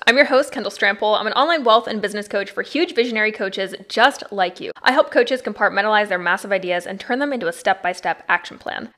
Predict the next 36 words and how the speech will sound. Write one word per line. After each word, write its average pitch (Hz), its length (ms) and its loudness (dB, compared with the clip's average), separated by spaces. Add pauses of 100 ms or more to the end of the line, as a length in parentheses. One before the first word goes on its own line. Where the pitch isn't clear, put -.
After 262 200 4
scaling 247 320 2
two 240 240 -4
seven-figure 214 460 -2
companies 202 420 -8
in 202 140 -4
the 180 40 -4
coaching 185 300 -6
space, 233 380 0 (240)
I 254 100 6
want 339 120 6
to 277 60 -2
help 269 220 0
you 226 140 -4
collapse 226 480 0
time 214 280 0
and 214 140 -4
give 214 140 -4
you 214 40 -6
the 202 80 -2
steps 233 300 0
that 214 120 -4
you 226 140 0
need 196 200 -2
in 214 140 -4
these 185 100 -8
short - 340 4
episodes 208 480 -4
to 220 60 -12
help 185 160 -4
you - 100 -8
execute 208 400 -6
on 185 120 -4
your 185 120 -2
massive 175 440 -4
vision. 180 480 -10